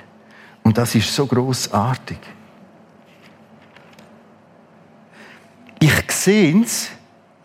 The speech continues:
aber ich sehe es nur bruchstückhaft. Ich sehe es aus seinem Wort, aber noch undeutlich. Und darum zurück zum Flipchart vorher, Sonntag, die Schri-, zwei Schriftzüge. Alles neu,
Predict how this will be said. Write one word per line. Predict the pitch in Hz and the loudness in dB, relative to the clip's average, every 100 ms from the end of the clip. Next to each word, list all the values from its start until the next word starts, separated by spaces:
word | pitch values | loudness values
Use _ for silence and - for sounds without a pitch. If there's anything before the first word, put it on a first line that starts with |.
| - | -8
aber | 127 131 | -4 -4
ich | 135 | -4
sehe | - 139 | -2 -2
es | 113 | 0
nur | 135 | -2
bruchstückhaft. | 110 156 196 - - 190 - - 98 - - - - - | 0 0 -2 -4 -6 -6 -6 -12 -12 -12 -20 -20 -18 -6
Ich | 131 - | -6 -4
sehe | - 185 190 214 226 | -4 2 4 4 2
es | - | 0
aus | 160 165 - | 0 0 0
seinem | 147 127 | 0 2
Wort, | 165 220 - - _ | 2 0 -4 -20 _
aber | 135 127 131 | -2 0 2
noch | 131 - | 2 0
undeutlich. | 175 220 226 208 113 - - - - _ _ _ _ _ - | 2 4 2 0 -6 -10 -20 -20 -20 _ _ _ _ _ -6
Und | 127 120 | -2 0
darum | 165 226 220 | 2 4 2
zurück | - 196 202 | 0 0 0
zum | - 190 - | 0 -2 0
Flipchart | 165 196 - 180 165 | 0 -2 0 -2 -2
vorher, | - 165 160 151 | -2 0 0 -2
Sonntag, | - - 196 208 202 - | -4 2 4 4 0 -4
die | 165 | -4
Schri-, | - 160 160 127 - | 0 0 0 -2 -12
zwei | - 170 160 | -2 2 2
Schriftzüge. | 156 180 190 - 190 180 175 - - - _ _ _ | 2 0 0 -2 0 2 0 -8 -20 -20 _ _ _
Alles | - 147 185 180 185 - - - - | 0 2 4 4 0 -2 -10 -12 -2
neu, | 120 139 104 | 0 0 -4